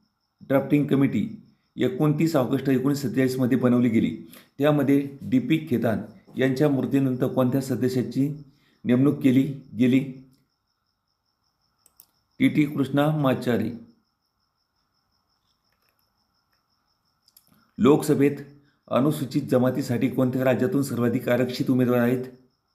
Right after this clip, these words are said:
मध्य प्रदेश. जिल्हा परिषदेच्या स्थायी समितीत रिकाम जागा सदस्य असतात. पंधरा, कायद्याचे राज्य हे संकल्पनेचा खालीलपैकी कोणता अर्थ बरोबर आहे?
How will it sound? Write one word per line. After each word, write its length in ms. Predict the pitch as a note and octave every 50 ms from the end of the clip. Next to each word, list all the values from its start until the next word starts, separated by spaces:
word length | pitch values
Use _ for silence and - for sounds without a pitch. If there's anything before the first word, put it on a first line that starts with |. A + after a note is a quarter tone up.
| _ _ _ _ _ _ _ _ _ _ _ _ _ _ _ -
मध्य 260 | G#2+ A#2+ A#2 A#2+ C#3
प्रदेश. 520 | - C3+ B2+ B2 C3 C3+ C3+ - - - - - _ _ _ _ _ _ _ _ _ _ _ _ _ _ _ _ _ _ _ _ _ _ _ _ _ _ _ _ _ _ - -
जिल्हा 200 | - D3 D#3 D#3
परिषदेच्या 580 | D3+ D#3 D3+ C#3+ C#3 D3 C#3 C3 C3 - - C#3+
स्थायी 240 | C#3+ - C3 C#3 C#3
समितीत 420 | C3 C#3 B2+ B2 A#2+ C3 C#3 C#3
रिकाम 260 | - B2+ B2 C3 C3
जागा 220 | B2+ C3 B2 A#2 C3+
सदस्य 400 | - - A#2 G#2+ A2+ A2 B2 B2+
असतात. 340 | A#2 A#2 - B2+ B2+ C3 C3 - - _ _ _ _ _ _ _ _ _ _ _ _ _ _ _ _ _ _ _ _ _ _ _ _ _ _ _ _ _ -
पंधरा, 460 | A#2 B2+ A#2 C3 B2+ B2+ B2+ B2+ B2+ - - - _ _ _ _ _ _ _ _ _ _ _ _ _ _ _ _ _ _ _ _ _ _ _ _ _ _ _ _ _ _ _ -
कायद्याचे 460 | B2+ B2+ C3+ C3+ D#3+ E3 E3 E3+ D#3
राज्य 280 | D3+ C3+ B2+ B2 D3 D3
हे 100 | D3 D3
संकल्पनेचा 720 | D3 D3 B2+ A#2 A#2 C#3 C#3 C3+ D3 C3+ C3+ C3 - C#3+ C3+
खालीलपैकी 480 | - A#2 B2 C3 A#2 B2 C3 A#2+ - C3+
कोणता 360 | - - C3+ B2+ B2 B2+ B2
अर्थ 180 | B2 B2 - B2+
बरोबर 320 | A2+ G#2 A#2+ A2 A2+ A#2+
आहे? 260 | A#2+ A#2+ B2 B2 B2+